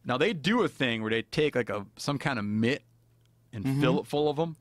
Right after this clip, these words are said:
Speaker 2: Yeah.
Speaker 1: And you put the mitt on. It's like an
Speaker 2: Rites of
Speaker 1: initiation.
Speaker 2: passage, yeah.
Speaker 1: And you get bit a lot. And then it's a whole, I guess it's a whole other world. But for me, I think that was, I could be wrong. No, I don't think I am, man. I think that it was, the, the peak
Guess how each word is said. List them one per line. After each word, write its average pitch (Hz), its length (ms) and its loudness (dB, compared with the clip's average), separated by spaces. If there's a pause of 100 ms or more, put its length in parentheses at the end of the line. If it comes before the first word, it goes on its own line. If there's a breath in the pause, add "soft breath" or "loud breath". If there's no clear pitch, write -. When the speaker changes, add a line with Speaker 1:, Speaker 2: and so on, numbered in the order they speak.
Speaker 2:
Yeah. 120 280 0
Speaker 1:
And 107 100 -4
you 107 60 0
put 127 180 -2
the 107 60 -6
mitt 113 240 0
on. 131 140 -2
It's - 100 -10
like 110 120 -2
an 101 240 -6
Speaker 2:
Rites 110 240 2
of 120 80 -2
Speaker 1:
initiation. 120 520 0
Speaker 2:
passage, - 320 -14
yeah. 113 240 -8
Speaker 1:
And 123 160 0
you 113 60 2
get 120 320 0
bit 127 160 2
a 127 40 4
lot. 127 340 0
And 131 120 0
then 135 100 2
it's 120 180 -2
a 113 100 -2
whole, 113 300 0
I 117 100 -2
guess 120 180 -2
it's 110 120 -16
a 110 60 -6
whole 113 260 2
other 107 140 -2
world. 117 320 -4 (320 soft breath)
But 117 140 -2
for 123 100 -2
me, 160 380 2 (560 soft breath)
I 101 100 -2
think 151 300 -2
that 139 120 0
was, 123 280 0
I 123 80 -4
could 165 200 0
be 147 120 4
wrong. 139 580 0 (1000 soft breath)
No, 127 160 -2
I 127 100 0
don't 143 160 -2
think 147 180 -6
I 123 60 0
am, 127 260 0
man. 110 320 -4
I 120 80 -4
think 143 260 -2
that 135 140 0
it 127 160 0
was, 117 400 0 (140)
the, 113 320 -2
the 113 140 0
peak - 560 -6